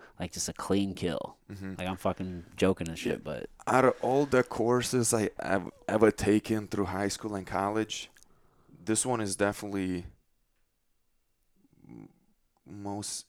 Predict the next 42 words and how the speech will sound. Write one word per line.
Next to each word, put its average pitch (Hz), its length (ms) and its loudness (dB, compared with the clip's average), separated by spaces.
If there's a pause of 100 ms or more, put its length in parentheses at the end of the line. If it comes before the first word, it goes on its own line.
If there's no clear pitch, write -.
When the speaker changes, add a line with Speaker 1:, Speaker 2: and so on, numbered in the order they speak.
Speaker 2:
interesting. 95 540 -8
Like, 107 240 2 (840)
I 123 80 4
guess 135 180 8
some 117 220 4
courses, 104 440 2
like, 82 200 -4
"Ah, 82 260 -6 (120)
this 85 220 -6 (180)
dumb 85 260 2
information, 85 600 -8
I 82 100 -4
don't 69 140 -10
need 64 180 -10
this." - 260 -12
Like, - 240 -12
"Ah, - 260 -14 (120)
this 90 200 -6
is, 76 200 -10
like, - 160 -14 (140)
I, - 260 -8
I 104 40 -2
don't 104 140 -6
wanna - 200 -14
know 92 220 -6
this." 95 240 0 (580)
But, 104 180 0
like, 95 220 -2
while, 95 320 0
while 98 160 2
I 95 60 0
was 90 160 -4
doing 92 260 -2
this 87 260 0
hunting 98 320 -4
course, 90 480 2 (1300)
I'm 104 240 -4
reading, 113 460 -2
I'm 113 100 -8
like, 101 280 -10 (520)
"This 55 260 -4
is, - 340 -6